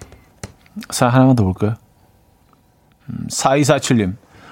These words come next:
오라버니, 아기 방학 첫날이라 집에서 촉감놀이 준비했거든요. 제 상상은 얌전하게 힐링하는 타임이었는데 현실은 킬링 타임.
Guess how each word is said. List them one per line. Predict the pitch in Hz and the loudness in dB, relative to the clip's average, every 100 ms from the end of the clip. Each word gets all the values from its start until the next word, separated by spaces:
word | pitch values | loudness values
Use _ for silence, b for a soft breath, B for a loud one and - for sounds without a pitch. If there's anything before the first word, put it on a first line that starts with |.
| B B 123 | B B 0
오라버니, | 160 170 175 120 | 2 2 2 2
아기 | 107 147 156 196 196 196 190 - | 2 2 2 2 2 2 0 -2
방학 | 127 165 | -2 0
첫날이라 | - 196 190 156 160 | 0 2 4 4 2
집에서 | - 127 127 147 | 0 0 0 -2
촉감놀이 | - - 214 208 180 147 | -6 0 2 4 4 2
준비했거든요. | 120 135 123 117 110 101 127 131 90 B B B | 2 2 2 0 -2 0 2 2 -2 B B B
제 | 147 | -2
상상은 | 143 175 156 160 175 | 0 0 2 2 4
얌전하게 | 135 131 135 131 156 | 2 4 2 2 0
힐링하는 | 196 175 156 143 127 | 0 2 2 2 0
타임이었는데 | - 143 131 113 101 101 156 95 - b b b b b | 0 2 2 2 0 0 0 0 -4 b b b b b
현실은 | _ 156 147 139 151 156 - - | _ -2 0 2 0 0 -6 -8
킬링 | - 180 170 151 | -2 2 2 0
타임. | - 131 110 95 | 0 0 2 -2